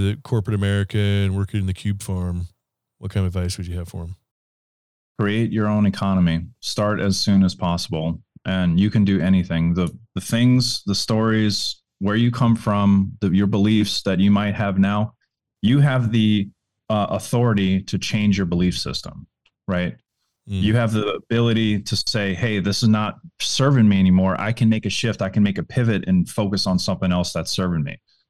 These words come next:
Speaker 2: You know, so empower yourself to make better decisions, get in the right circles around, around the right people that are doing it. If there's somewhere you wanna be, go find the people doing it,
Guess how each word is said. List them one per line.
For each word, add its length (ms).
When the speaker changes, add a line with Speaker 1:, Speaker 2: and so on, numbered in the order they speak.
Speaker 2:
You 120
know, 140
so 180
empower 380
yourself 400
to 100
make 240
better 220
decisions, 680
get 220
in 180
the 80
right 260
circles 480
around, 380
around 240
the 60
right 200
people 320
that 120
are 80
doing 280
it. 100
If 80
there's 180
somewhere 520
you 200
wanna 200
be, 340
go 120
find 380
the 60
people 500
doing 300
it, 140